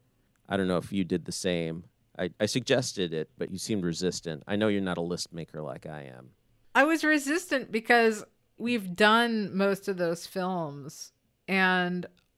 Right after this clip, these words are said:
Speaker 2: I also feel like I need to watch more. Ten is a big number. I can give you some movies. I will throw some movies out that I think someone should check out from sixty-six.
Speaker 1: Yeah,
Speaker 2: But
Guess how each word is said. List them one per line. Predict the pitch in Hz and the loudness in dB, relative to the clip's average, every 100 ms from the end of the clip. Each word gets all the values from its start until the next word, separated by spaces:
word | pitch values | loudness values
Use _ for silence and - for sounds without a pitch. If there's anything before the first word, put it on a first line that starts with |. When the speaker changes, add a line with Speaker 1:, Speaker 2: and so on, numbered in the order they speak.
| _ | _
Speaker 2:
I | 208 | 4
also | 226 226 226 | 4 4 -2
feel | - | 0
like | 214 208 | 2 2
I | 190 | 2
need | 190 190 | 2 0
to | - | -2
watch | 170 156 147 - - | -6 -2 -4 -4 -8
more. | 165 156 147 151 147 - _ - | -6 -4 -4 -6 -10 -14 _ -6
Ten | - 392 | -2 0
is | 311 | 2
a | 240 | 0
big | - 196 175 | 2 0 0
number. | 165 160 151 139 - _ _ _ - | -4 -4 -6 -8 -12 _ _ _ -4
I | |
can | 277 381 | 2 4
give | 302 311 | 6 6
you | 302 | 6
some | 294 269 240 | 4 2 4
movies. | 233 226 208 190 - | 4 6 4 4 2
I | 226 | 4
will | 269 | 6
throw | 254 - 247 233 | 6 4 4 4
some | 233 220 | 2 0
movies | 196 190 196 185 | 0 4 4 4
out | 170 160 | 2 2
that | - 185 | 0 4
I | 180 175 - | 4 2 -2
think | 190 | -6
someone | - 202 190 | -4 -4 -2
should | 180 175 165 | -4 -6 -4
check | 175 165 | -4 -2
out | 165 220 | -2 -2
from | 214 | -6
sixty-six. | 180 180 165 - 165 170 156 175 - - _ _ _ - | -6 -6 -8 -10 -8 -6 -6 -8 -12 -20 _ _ _ -2
Speaker 1:
Yeah, | 190 - | 0 0
Speaker 2:
But | - 151 143 - | -2 -4 -6 -10